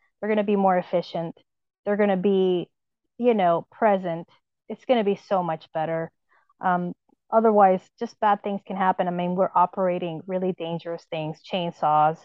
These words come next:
you know, chippers. I mean, it's just not a good idea to not be on, you know, at your best, at your optimal level of performance,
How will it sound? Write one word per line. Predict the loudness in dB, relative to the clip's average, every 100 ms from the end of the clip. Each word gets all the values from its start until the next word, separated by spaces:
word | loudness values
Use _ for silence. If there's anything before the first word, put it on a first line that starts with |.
| _ _ _ -10
you | -6
know, | -4 -6 -4
chippers. | -2 0 -2 -4 -4 -6 -10 _ _ _ _ _
I | -4
mean, | 0 0 0 -2 -6 _ -12
it's | -8
just | -8 0
not | 2
a | 4
good | 4 4
idea | 4 2 2 2 0 _
to | -6
not | -2 -2 -2
be | -2 -2 -2
on, | -4 -6 -10
you | -8
know, | -4 -4 -6 -8 -10
at | -6
your | -6
best, | 0 2 2 0 _ _ -10
at | -6
your | -6 0
optimal | 0 0 -2 0 2
level | 0 -2 -4
of | -4 -6
performance, | -10 -2 -2 -2 -8 -12